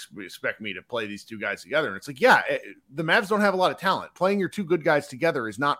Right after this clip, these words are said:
you know, rocket sci-, science here. And so they've, they've done that a little bit, but it's, it,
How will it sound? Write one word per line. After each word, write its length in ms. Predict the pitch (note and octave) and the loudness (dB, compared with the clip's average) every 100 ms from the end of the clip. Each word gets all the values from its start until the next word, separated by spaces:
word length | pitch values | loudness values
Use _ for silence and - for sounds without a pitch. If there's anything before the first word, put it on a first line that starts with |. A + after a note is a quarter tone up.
| - | -6
you 80 | B2+ | -12
know, 140 | F#2 | -10
rocket 420 | F#2+ C#3 E3 C3 | 0 2 2 -2
sci-, 100 | - D#2+ - | -10 -12 -10
science 380 | G2+ D#2 C#2+ | -10 -10 -14
here. 240 | - C2+ E2 | -18 -16 -18
And 100 | F#2 _ - - _ - | -20 _ -20 -20 _ -4
so 200 | F3+ F3 | 2 4
they've, 220 | F3 D#3 | 4 4
they've 180 | F3+ E3 | 2 6
done 220 | A#3 G#3 | 4 8
that 160 | F#3+ | 8
a 20 | F3 | 6
little 220 | D#3 C#3 | 4 2
bit, 300 | C#3 C#3 C3+ D#3 | 6 4 4 0
but 160 | C#3+ C#3 | -2 -2
it's, 300 | D3 - - | -8 -10 -14
it, 220 | B2 A#2+ | -14 -16